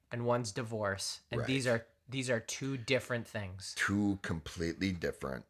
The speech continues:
Speaker 1: Okay.
Speaker 2: concepts.
Speaker 1: All right.
Speaker 2: Putting away and divorce. So what is, what has happened is these,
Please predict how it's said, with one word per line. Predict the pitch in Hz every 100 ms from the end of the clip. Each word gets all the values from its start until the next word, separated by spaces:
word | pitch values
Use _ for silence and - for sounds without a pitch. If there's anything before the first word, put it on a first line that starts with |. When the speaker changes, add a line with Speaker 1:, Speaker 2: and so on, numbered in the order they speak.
| -
Speaker 1:
Okay. | 117 120
Speaker 2:
concepts. | 113 - - 50 - - -
Speaker 1:
All | 113
right. | 131 117
Speaker 2:
Putting | 90 98
away | 92 85 80
and |
divorce. | 76 69 67 62 -
So | 98
what | 85 95 98
is, | 90 76
what | 90 98
has | 101 87
happened | - 95 82 - 78 71
is | 71 80
these, | 78 76 76